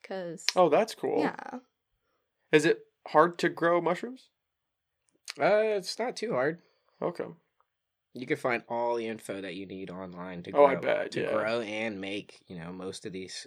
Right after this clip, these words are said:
Speaker 3: psychoactive compounds. Like, if you wanted to process San Pedro,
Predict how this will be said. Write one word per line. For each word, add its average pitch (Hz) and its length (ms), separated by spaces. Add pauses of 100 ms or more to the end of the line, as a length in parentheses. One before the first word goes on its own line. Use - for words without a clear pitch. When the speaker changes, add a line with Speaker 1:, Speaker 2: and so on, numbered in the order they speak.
Speaker 3:
psychoactive 90 680
compounds. 85 600
Like, 90 140
if - 140
you 98 80
wanted 90 240
to 95 40
process 101 680 (360)
San 101 280
Pedro, 117 480